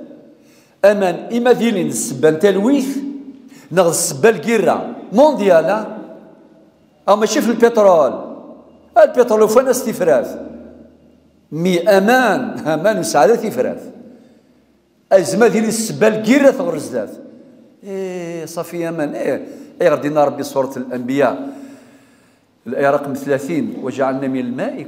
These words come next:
كل شيء حي". أمان، كل شيء ذيكس. حياة الناس، حياة الكائنات، حياة كل شيء. لذلك الهواء، الأكسجين، المي، أنا نهلك. كل يوم ذي ننظر شو يسوى.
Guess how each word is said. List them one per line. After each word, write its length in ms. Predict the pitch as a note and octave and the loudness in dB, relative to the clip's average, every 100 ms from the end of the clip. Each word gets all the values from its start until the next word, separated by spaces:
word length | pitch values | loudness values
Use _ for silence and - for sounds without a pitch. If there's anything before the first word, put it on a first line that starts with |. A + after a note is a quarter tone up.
| A#2+ | -12
كل 240 | B2 A2 | -8 -8
شيء 420 | - G2+ G2 - F#2 | -8 -8 -8 -12 -16
حي". 220 | - F2+ - - | -18 -20 -12 -8
أمان، 360 | C3+ G#2+ F2+ - - - | -6 -6 -10 -14 -18 -16
كل 60 | |
شيء 200 | - E4 | -12 -10
ذيكس. 420 | - - - - - - | -10 -12 -16 -20 -20 -20
حياة 380 | - E3+ G3 F#3 - | -10 -4 -2 -2 -6
الناس، 400 | A#2 C3+ B2+ - | -6 -4 -6 -8
حياة 220 | B2 A#2 A#2 | -8 -8 -8
الكائنات، 580 | - - A#2+ A#2 A#2+ - | -12 -12 -10 -8 -8 -8
حياة 160 | A#2 A2+ - | -14 -16 -18
كل 60 | - | -18
شيء. 240 | - F3 - _ _ _ _ _ _ | -18 -18 -20 _ _ _ _ _ _
لذلك 560 | A#2+ D3 B3+ D4 - - - - - - - _ _ _ | 0 4 4 4 -10 -14 -16 -18 -20 -20 -20 _ _ _
الهواء، 440 | E3+ F3 G#3 G#3+ F3+ | -2 4 4 4 2
الأكسجين، 540 | F#3 - F3+ E3 C4 | -2 -6 -10 -8 -8
المي، 540 | F#4 E4 C#4+ B3 C4 - - - | -8 -6 -4 -4 -6 -12 -14 -6
أنا 300 | D4 B3 A3 | -2 2 2
نهلك. 420 | F3+ D#3 D3+ D#3+ - - - - - - _ - | 2 -2 -4 -6 -12 -16 -20 -20 -20 -20 _ -10
كل 220 | G3 G3 | -8 -2
يوم 200 | G3 E3 | -2 -2
ذي 200 | C#3+ C#3 | -4 -4
ننظر 460 | D3+ C#3+ - C#3+ | -2 -4 0 0
شو 160 | C3+ - | -2 -6
يسوى. 340 | A2+ - F#2 | -10 -10 -12